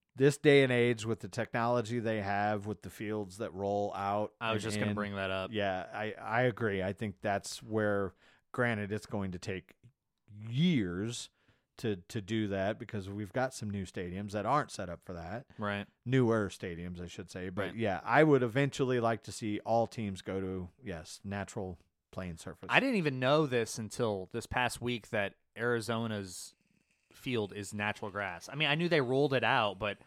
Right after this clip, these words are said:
Speaker 2: I, I don't know why I would think that it'd be turf. Then why would you roll it out for it to get sun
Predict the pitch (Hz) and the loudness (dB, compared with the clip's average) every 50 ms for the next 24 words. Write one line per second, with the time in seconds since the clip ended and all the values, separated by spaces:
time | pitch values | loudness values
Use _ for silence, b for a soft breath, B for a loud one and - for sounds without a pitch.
0 | b b b b b b b b _ _ - - - - - _ _ _ _ _ | b b b b b b b b _ _ -20 -20 -20 -20 -20 _ _ _ _ _
1 | - - 113 113 117 110 101 98 107 107 107 107 107 104 101 - - 113 104 - | -16 -12 -10 -8 -6 -4 -2 0 2 2 2 2 0 -4 -8 -8 -8 -10 -8 -6
2 | - 101 95 98 95 92 90 98 92 - - 120 107 101 95 - - 101 95 95 | -6 -6 -4 -4 -6 -8 -8 -12 -10 -8 -6 -4 -2 -4 -4 -6 -8 -10 -6 -4
3 | 95 101 101 95 98 104 98 104 101 101 101 95 98 101 92 - - 101 90 - | -4 -4 -6 -8 -10 -8 -8 -6 -4 -4 -2 -2 -2 -4 -4 -6 -8 -10 -10 -10
4 | 101 92 101 92 - - - 107 104 | -8 -8 -8 -8 -6 -4 -2 0 0